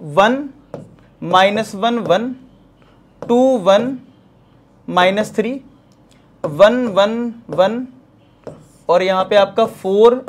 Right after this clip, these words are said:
ज़ीरो टू, फ़ोर ज़ीरो टू ऐसा आएगा। अच्छा sorry, एक्स वाई जेड भी लिखना होगा, इधर आपका एक्स वाई जेड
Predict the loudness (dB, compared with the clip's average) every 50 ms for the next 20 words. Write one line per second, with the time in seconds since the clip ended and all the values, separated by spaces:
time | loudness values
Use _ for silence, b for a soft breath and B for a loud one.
0 | -14 -14 -14 -12 -8 -6 -4 0 0 0 0 -2 -4 -8 -8 -8 -10 -12 -18 -20
1 | _ _ _ _ -16 -16 -16 -18 -20 -20 _ _ _ _ _ _ -6 -2 -2 -2
2 | -2 -2 -2 0 0 0 0 0 -4 -16 _ _ -10 -8 -8 -8 -6 -4 -4 -2
3 | 2 4 4 4 4 4 0 -2 -4 -8 _ _ _ _ -10 -10 -8 -6 -4 -4
4 | -2 -4 -4 -6 -8 -10 -8 -8 -8 -8 -8 -8 -8 -8 -8 -8 -8 -8 -8 -8
5 | -10 -14 _ b b b b b b b b b b _ -10 -4 -2 0 2 0
6 | 0 0 -2 -4 -4 -4 -2 2 6 6 6 4 2 -6 -10 -10 -4 2 4 4
7 | 4 4 2 -4 -6 -4 -2 0 0 -2 -4 -6